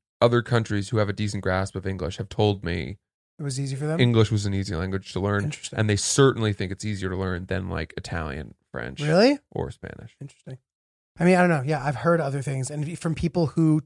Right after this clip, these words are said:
Speaker 2: teach it, who have, like, taught English to non-English speakers, obviously, who else would be learning that? But that they found it really hard than when they had learned other languages. Like, if English was to be their third language or something.
Speaker 1: When you were growing up,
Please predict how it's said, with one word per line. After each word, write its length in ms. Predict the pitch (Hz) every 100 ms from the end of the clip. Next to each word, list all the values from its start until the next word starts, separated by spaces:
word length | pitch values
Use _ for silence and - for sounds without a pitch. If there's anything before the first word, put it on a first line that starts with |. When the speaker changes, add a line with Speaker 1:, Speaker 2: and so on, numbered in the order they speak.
| -
Speaker 2:
teach 280 | 160 151
it, 160 | 160 147
who 80 | 160
have, 100 | 143
like, 140 | 135 131
taught 240 | 139 135
English 480 | 131 143 160 - - _ _
to 100 | -
non-English 1000 | 139 131 131 131 143 135 131 151 - - _ _ _ _ _
speakers, 640 | - - 160 190 190 202 - -
obviously, 520 | 139 139 - 160 160 -
who 80 | 131
else 160 | 131
would 100 | 139
be 60 | 139
learning 240 | 139 147
that? 220 | 156 160 - _ -
But 280 | - 185 139
that 280 | 170 156 - _ _ _ _ _ _ _
they 280 | 131 160 160
found 260 | 156 156 147
it 80 |
really 300 | 147 139 139
hard 340 | 123 131 127 127
than 140 | 123
when 140 | 127 127
they 160 | 127
had 120 | 120
learned 240 | 120 120 120
other 160 | 117 117
languages. 280 | 123 - _ _
Like, 120 | 147
if 80 | 135
English 240 | 143 139 127
was 100 | 127
to 80 | 127
be 100 | 127
their 120 | 123
third 220 | 120 120
language 340 | 117 117 113 117
or 60 |
something. 300 | 123 120 123 - _ _ _ -
Speaker 1:
When 140 | 147
you 100 | 196
were 140 | 233 190
growing 440 | 123 123 123 113
up, 280 | 104 80